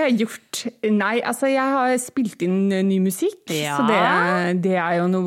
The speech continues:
Speaker 1: vokalt, men,
Speaker 2: Mhm.
Speaker 1: men, eh,
Speaker 2: Skrevet noen låter?
Speaker 1: Skrive noen låter, ja.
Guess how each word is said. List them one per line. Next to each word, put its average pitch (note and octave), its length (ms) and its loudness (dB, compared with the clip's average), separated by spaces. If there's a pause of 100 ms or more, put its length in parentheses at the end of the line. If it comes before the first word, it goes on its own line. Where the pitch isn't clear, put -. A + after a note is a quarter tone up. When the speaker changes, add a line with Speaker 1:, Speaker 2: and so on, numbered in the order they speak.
Speaker 1:
vokalt, C#4+ 520 -4
men, A#3+ 240 2
Speaker 2:
Mhm. A#3 360 0
Speaker 1:
men, G#3+ 360 2 (500)
eh, G#3+ 60 -2
Speaker 2:
Skrevet G#3 360 -4
noen F3+ 140 -2
låter? G3+ 360 -4 (680)
Speaker 1:
Skrive A3 440 0
noen F#3 180 2
låter, F#3 380 0
ja. C#4+ 200 0